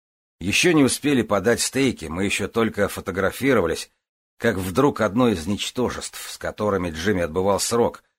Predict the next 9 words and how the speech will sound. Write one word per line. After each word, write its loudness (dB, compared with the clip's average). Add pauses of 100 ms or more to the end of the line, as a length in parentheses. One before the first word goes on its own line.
(120)
возьми 0
да -6
попроси -4
у -4
него -2
десять -4
кусков -6
на -2
бизнес. -6